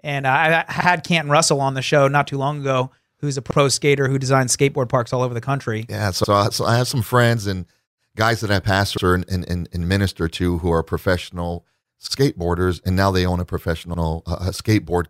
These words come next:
Speaker 2: company called Finesse. They're one of our sponsors, and they're awesome, Finesse brand.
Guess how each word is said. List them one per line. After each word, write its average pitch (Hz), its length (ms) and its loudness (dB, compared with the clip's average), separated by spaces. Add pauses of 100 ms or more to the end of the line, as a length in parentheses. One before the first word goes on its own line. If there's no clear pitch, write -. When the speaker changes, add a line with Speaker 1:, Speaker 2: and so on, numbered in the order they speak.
Speaker 2:
company 80 440 -6
called 80 240 -4
Finesse. 87 500 -4 (320)
They're 98 180 2
one 95 140 2
of 80 100 -4
our 80 100 -2
sponsors, 85 480 -2
and 80 100 -4
they're 82 140 4
awesome, 78 380 0
Finesse 78 320 -4
brand. 76 400 -6